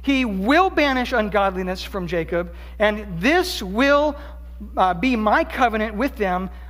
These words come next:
I will take away their sins.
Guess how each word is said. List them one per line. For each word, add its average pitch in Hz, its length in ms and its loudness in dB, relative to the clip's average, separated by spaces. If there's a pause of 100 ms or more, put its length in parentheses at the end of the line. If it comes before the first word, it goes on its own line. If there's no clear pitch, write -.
(180)
I 220 560 2 (320)
will 190 140 -2
take 285 300 -2
away 185 520 0 (120)
their 190 120 0
sins. - 760 -8